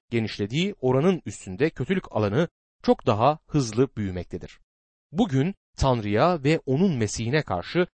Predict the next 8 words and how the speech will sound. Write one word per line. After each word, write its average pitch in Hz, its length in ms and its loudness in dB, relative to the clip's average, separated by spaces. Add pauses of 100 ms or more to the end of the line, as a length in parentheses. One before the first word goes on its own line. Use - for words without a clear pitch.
(120)
bir 165 240 0
direniş 107 500 -2
sürüp 147 320 -4
gitmektedir. - 600 -10 (460)
Bu 233 220 0
şaşırtıcı 156 580 0
bir 156 280 -2
direniştir. 90 560 -8